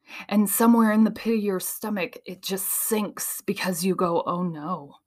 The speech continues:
look at all the things she was capable of doing, and she stopped. I don't stand a chance. Not gonna happen.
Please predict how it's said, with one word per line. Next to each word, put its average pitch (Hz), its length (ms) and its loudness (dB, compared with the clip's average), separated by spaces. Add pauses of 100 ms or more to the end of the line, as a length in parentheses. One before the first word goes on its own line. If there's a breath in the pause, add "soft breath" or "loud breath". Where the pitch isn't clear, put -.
(540 soft breath)
look 220 180 0
at 220 60 4
all 214 140 6
the 214 120 4
things 208 300 2
she - 120 -6
was 170 160 -8
capable 175 480 -4
of 160 160 -8
doing, 185 460 -6 (260 loud breath)
and 170 240 -8
she 185 240 -4
stopped. - 640 -10 (840)
I 165 120 -10
don't 160 200 -10
stand - 320 -10
a - 40 -10
chance. - 680 -18 (2000)
Not 202 260 4
gonna 175 160 -6
happen. - 400 -14